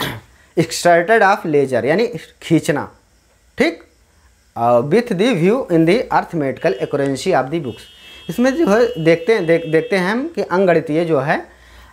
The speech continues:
accuracy, जो खराबपन है, अंग-, अंगणितीय का जो सच्चाई है, उसको हम इसमें देखते हैं, ठीक। ये ट्रायल बैलेंस, इसमें क्रेडिट डेबिट क्या होता है, इसी जो खींच, लेजर से निकलती है और या खींची जाती है, उसी को हम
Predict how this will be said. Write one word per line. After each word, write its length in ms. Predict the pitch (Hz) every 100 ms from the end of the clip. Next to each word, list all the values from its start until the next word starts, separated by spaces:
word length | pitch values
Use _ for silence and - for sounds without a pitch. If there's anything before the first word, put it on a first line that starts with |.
| -
accuracy, 460 | 143 160 151 151 175
जो 120 | 147
खराबपन 600 | 143 160 165 165 156 147
है, 260 | 151 170 -
अंग-, 320 | 147 156 151 151 - _ 139
अंगणितीय 580 | 147 147 131 117 147
का 120 | 160 151
जो 160 | 151
सच्चाई 500 | - 127 - 123 165
है, 140 | 156 190
उसको 280 | - -
हम 140 | 160 165
इसमें 280 | 156 208 214
देखते 340 | 101 - 117
हैं, 160 | 110 120
ठीक। 240 | 277 - - -
ये 60 | 185
ट्रायल 280 | 151 143
बैलेंस, 260 | 170 190 226
इसमें 220 | 196 240
क्रेडिट 400 | - - 180 220
डेबिट 320 | 175 170 190
क्या 100 | 185
होता 320 | 151 135 147 143
है, 260 | 208 339 - - - -
इसी 400 | 147 151 226 240 240
जो 220 | 147 156
खींच, 280 | - 156 -
लेजर 380 | 147 135 151 202
से 120 | 208
निकलती 480 | 160 131 131 127 190
है 280 | 151 175 - _ _ - _ -
और 120 | 117
या 160 | 120 113
खींची 340 | - 165 196
जाती 260 | 165 135 156
है, 60 |
उसी 240 | 202 196 202
को 120 | 180
हम 260 | 160 214